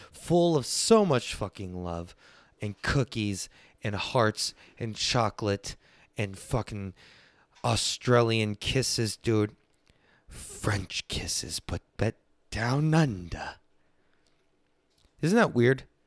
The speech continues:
It's like you have to get a Brazilian wax to do a f-, Australian kiss, which is a French kiss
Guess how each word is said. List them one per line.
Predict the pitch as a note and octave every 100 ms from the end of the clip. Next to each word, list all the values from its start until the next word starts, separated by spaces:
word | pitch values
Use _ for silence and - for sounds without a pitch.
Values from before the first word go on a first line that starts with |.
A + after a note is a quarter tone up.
| _ _ _ -
It's | C3 -
like | -
you | C3
have | A#2 D#3+ -
to | C#3
get | B2 A#2+
a | G#2 - _
Brazilian | A2 G#2+ G2 G#2+ D3 F#3 F3+ E3+
wax | C3 G#2+ F#2 - - - - _ _ _ _ _ _
to | -
do | A2 A#2 A#2+
a |
f-, | G#2 - - - _ -
Australian | G#2+ G#2+ - - C#3+ D3 C#3+ B2 A2+
kiss, | - - G2 F2+ - - _ - - -
which | A2+ -
is | A2
a | G#2
French | - - C#3+ B2+ A#2 -
kiss | - - D#2+ -